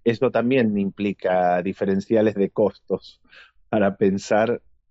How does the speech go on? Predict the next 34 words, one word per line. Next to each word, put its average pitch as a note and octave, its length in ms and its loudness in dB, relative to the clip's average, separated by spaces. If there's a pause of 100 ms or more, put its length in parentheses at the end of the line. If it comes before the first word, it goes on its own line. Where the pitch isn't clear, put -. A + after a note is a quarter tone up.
(120)
lo F#2+ 260 -6
que F2+ 520 0
el F2+ 80 -4
Estado G#2+ 500 0
debe G2+ 220 0
hacer A2 280 -4
para F2+ 200 -2
gan-, F2 360 -6
para E2+ 180 -10
garantizar F2+ 640 -4
el F2 140 -2
derecho F#2 380 -2
a F2+ 40 0
la E2+ 100 0
educación. E2+ 640 -2 (760)
Yo A2 120 2
soy A#2 220 2
uno A#2+ 180 4
de G2+ 60 4
los F#2+ 100 0
que G2 120 -2
más A2+ 160 -2
discute, A2+ 640 0 (800)
creo D#3 360 4
en A#2 140 0
el G#2+ 300 -2
modelo B2 560 2
de A2+ 120 0
pautas B2+ 760 -2
para G2 220 0
la G2 100 0
asignación G#2 600 -4
de A#2 80 0
recursos, A#2 800 -4